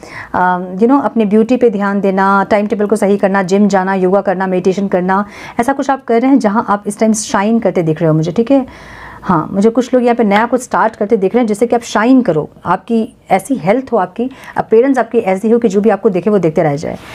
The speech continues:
ऐसी एनर्जी आपकी दिख रही है। So, हेल्थ मुझे अच्छा दिख रहा है। अगर कुछ problem थी भी तो इस time heal होते दिख रही है मुझे, ठीक है। Okay, manifestation की एनर्जी यहाँ पे obstacle में दिख रहा है मुझे। कुछ ना कुछ ऐसा है जो आप manifest कर रहे हो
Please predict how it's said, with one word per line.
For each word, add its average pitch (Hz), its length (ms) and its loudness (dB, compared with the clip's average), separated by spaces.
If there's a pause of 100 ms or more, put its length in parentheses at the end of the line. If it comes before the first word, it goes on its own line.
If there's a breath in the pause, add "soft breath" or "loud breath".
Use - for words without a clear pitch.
(280 loud breath)
ऐसी 220 220 0
एनर्जी 185 260 0
आपकी 175 180 -2
दिख 156 220 -2
रही 151 120 4
है। 156 60 2
So, 160 100 -2
हेल्थ 269 240 0
मुझे 269 160 2
अच्छा 226 220 -2
दिख 180 160 -6
रहा 165 80 2
है। 180 60 2
अगर 202 80 0
कुछ 226 120 -2
problem 214 320 -2
थी 240 220 -2
भी 262 140 2
तो 240 120 0
इस 196 120 -2
time 202 200 2
heal 214 160 4
होते 196 160 -4
दिख 160 160 -2
रही 160 100 2
है 156 60 2
मुझे, 156 180 0
ठीक 240 180 -2
है। 285 120 0 (2000 loud breath)
Okay, 277 420 2 (400)
manifestation 277 640 2
की 359 100 0
एनर्जी 277 280 2
यहाँ 226 200 2
पे 294 100 -6
obstacle 202 460 -2
में 190 100 0
दिख 160 140 0
रहा 160 100 4
है 147 60 2
मुझे। 156 180 0
कुछ 269 240 -2
ना 330 60 4
कुछ 294 180 -2
ऐसा 220 200 0
है 262 140 2
जो 233 140 4
आप 202 300 -2 (120)
manifest 196 400 -4
कर 202 180 2
रहे 208 140 0
हो 240 180 0